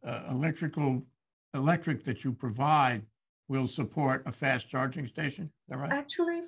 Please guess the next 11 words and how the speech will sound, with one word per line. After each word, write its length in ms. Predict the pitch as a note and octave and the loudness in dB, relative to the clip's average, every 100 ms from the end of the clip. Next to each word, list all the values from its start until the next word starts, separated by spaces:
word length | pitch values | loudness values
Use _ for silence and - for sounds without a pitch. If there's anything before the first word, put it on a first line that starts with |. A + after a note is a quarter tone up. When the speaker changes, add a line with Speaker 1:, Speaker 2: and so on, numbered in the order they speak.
| - | -2
Speaker 2:
for 220 | C4 A#3+ | 0 0
ch-, 160 | - - | -4 0
in 160 | G#3 | 0
commercial 640 | G#3 G#3+ G#3+ B3 - C4+ C4 | 2 0 0 -2 -4 -4 0
make-ready, 460 | F#3+ G#3 F#3+ F3 | -2 -2 -6 -6
it's 260 | E3 E3+ - | -6 -8 -10
level 400 | F#3 F#3+ E3+ D#3+ | -6 -4 -4 -6
two. 560 | - G3 D3 A2 B2 E3 - - | -6 -4 -4 -8 -10 -12 -16 -2
Uh, 220 | F#3 D#3+ D#3+ | 2 2 0
it's 160 | A3 | -2
not, 340 | C4 C4+ C4+ | -4 -4 -6